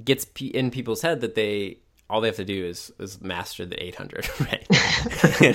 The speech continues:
know? Um, and, uh, or, or that they get, then get disappointed because they just, they know that they can nail the three twenty eight hundreds,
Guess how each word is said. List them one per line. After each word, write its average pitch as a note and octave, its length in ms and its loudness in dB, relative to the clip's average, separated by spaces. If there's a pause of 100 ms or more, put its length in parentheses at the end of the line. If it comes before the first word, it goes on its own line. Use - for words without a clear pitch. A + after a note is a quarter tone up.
know? - 60 4 (600)
Um, A2+ 440 2
and, A2+ 320 2
uh, G#2+ 260 0 (100)
or, C3 360 8
or D3+ 260 10
that B2+ 160 2
they A#2+ 140 6
get, A2+ 240 0
then B2 180 6
get A2+ 160 2
disappointed G#2+ 420 -2
because F#2+ 300 -6
they F#2 220 -2
just, F#2 260 -8
they F#2+ 160 -2
know G#2+ 220 0
that G#2 80 0
they F#2+ 120 0
can F#2 180 -6
nail F#2 240 0
the F2 140 -6
three F#2 260 -8
twenty F2+ 380 -4
eight E2+ 180 -6
hundreds, G2 520 -2